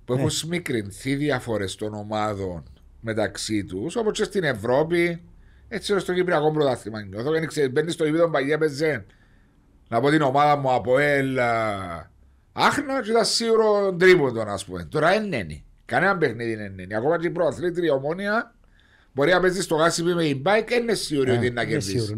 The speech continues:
Speaker 2: ναι.
Speaker 1: Μήπως μπορεί να περιπλεχτούν και ομάδες, μεγάλα ονόματα για την, ε,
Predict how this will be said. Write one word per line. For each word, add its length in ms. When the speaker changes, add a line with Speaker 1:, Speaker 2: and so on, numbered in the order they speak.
Speaker 2:
ναι. 80
Speaker 1:
Μήπως 340
μπορεί 160
να 240
περιπλεχτούν 720
και 100
ομάδες, 800
μεγάλα 380
ονόματα 720
για 200
την, 440
ε, 480